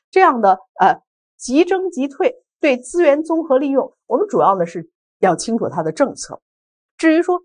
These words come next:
什么样的企业能够享受啊，这个，呃，叫资源综合利用产品的即征即退，我们确实是有具体的条件，有七个条件，但是呢，这个不作为我们考试的重点。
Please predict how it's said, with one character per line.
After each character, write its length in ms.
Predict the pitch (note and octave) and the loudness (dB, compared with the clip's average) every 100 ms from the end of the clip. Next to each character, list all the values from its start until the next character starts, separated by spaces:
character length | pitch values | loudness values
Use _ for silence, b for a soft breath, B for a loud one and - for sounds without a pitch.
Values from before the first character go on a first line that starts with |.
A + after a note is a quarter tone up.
| _ | _
什 260 | - F#3+ | 0 0
么 100 | F#3 | 2
样 300 | F4 G#4 C#4+ | 0 0 -2
的 300 | F#3+ C3+ - _ | 2 2 2 _
企 220 | - - B2+ | -14 -10 0
业 200 | E3 - | 0 0
能 240 | E3+ E3 | -4 -4
够 160 | D4+ C#4+ | -2 -2
享 280 | A#3 - - | -2 -6 -6
受 260 | E3+ C#3 _ | -8 -8 _
啊， 180 | - B2+ | -4 -4
这 160 | - D#3 | -4 -6
个， 220 | C3 A#2 _ _ | -6 -8 _ _
呃， 320 | - G2 - - _ _ | -8 -6 -6 -12 _ _
叫 200 | - B2 | -2 -2
资 260 | - - G#3+ | -2 -2 2
源 160 | E3 | 2
综 180 | D#3 F3+ | 0 -4
合 120 | E3 | -4
利 140 | D#3 E3+ | -4 -4
用 180 | C#3 | -6
产 220 | C3+ - C#3 | -6 -8 -6
品 120 | C#3 | -10
的 80 | - | -12
即 180 | B2 | -10
征 160 | C#3 D#3+ | -8 -8
即 140 | D#3 | -10
退， 220 | C3+ C#3+ C3 _ _ | -8 -6 -8 _ _
我 80 | - | -8
们 240 | C#3 E3 - | -6 -6 -8
确 340 | - - - | -10 -8 -4
实 200 | A#3 G#3 | -4 -4
是 100 | A#3+ | -4
有 140 | A3+ - | -4 -6
具 160 | - | -10
体 160 | G3 G2 | -10 -12
的 100 | - | -14
条 280 | - - - | -10 -8 -6
件， 240 | G3 D3 - | -6 -6 -8
有 140 | C3+ | -10
七 200 | - A3+ | -8 -8
个 100 | F#3 | -8
条 200 | - - | -8 -10
件， 220 | D#3+ - _ _ | -8 -10 _ _
但 160 | - F#3 | -4 -4
是 100 | F3 | -4
呢， 160 | E3+ D#3 _ | -8 -10 _
这 140 | _ G3 | _ 0
个 260 | D3 G#2+ _ _ | 0 -2 _ _
不 100 | F3 | -2
作 180 | A#3 | 2
为 60 | D#3+ | 2
我 140 | D#3+ | 0
们 120 | - E3 | -4 -6
考 160 | - | -8
试 140 | - C#3+ | -8 -10
的 100 | - | -8
重 220 | F#3 D3+ | -8 -8
点。 160 | - | -10